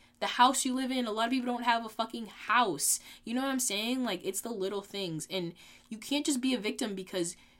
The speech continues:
when you are already so privileged, you have to focus on that. Like, you are privileged to be who you are right now. Like, if you're listening to this podcast on an iPhone, you are privileged. You should be grateful for that. You can't be a victim when you have so many good things going for you.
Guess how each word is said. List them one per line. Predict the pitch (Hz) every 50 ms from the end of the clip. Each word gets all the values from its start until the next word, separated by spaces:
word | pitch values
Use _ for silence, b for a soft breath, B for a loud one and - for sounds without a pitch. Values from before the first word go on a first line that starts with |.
| b b b
when | 214 220 226
you | 240 254 285 311
are | 247 269 269 -
already | 196 190 208 214 233 233 233
so | - - 208 202
privileged, | 196 - - - 180 190 220 247 247 254
you | 254
have | 254 -
to | 277
focus | 269 - - 214 240 240 226 202 - -
on | 170 170 165
that. | 156 117 - -
Like, | 151 170 190 -
you | - 202 233 240 - - -
are | 208 233 254 247
privileged | 254 - - 254 247 233 190 175 180 - -
to | 190
be | 175 165 175 190 208 196
who | - - 196
you | 190 185 170 - -
are | 156 165 160 151 147
right | 156 156 127 127
now. | 147 143 139 135 139
Like, | 143 143 143 -
if | 180 185 -
you're | 277 302 320
listening | 247 196 196 - - 226 220 220 214
to | -
this | 208 190 -
podcast | - - 196 196 196 - - 202 185 185 -
on | 175
an | 175 170
iPhone, | - 170 175 180 - - 165 147 147 160
you | 180 220 240
are | 208
privileged. | 208 - - 208 208 208 202 170 143 131 156 - - B B B B B B
You | B 190 220 247
should | 247 - 285 226
be | 240 214
grateful | 175 - 185 190 175 - - 170
for | 160 - - -
that. | - - - -
You | 170 180
can't | - - 233 233 254 247
be | - 262
a | 254 208
victim | 170 170 185 185 - - 170 170 170
when | 165 170
you | 170 165 165
have | - - 175 175 170
so | - - - 175 175
many | 180 190 185 180
good | 170 170 170 165 165 -
things | 165 160 160 156 165
going | 165 156 156 156 156 160
for | 160 - - - -
you. | 160 175 - 185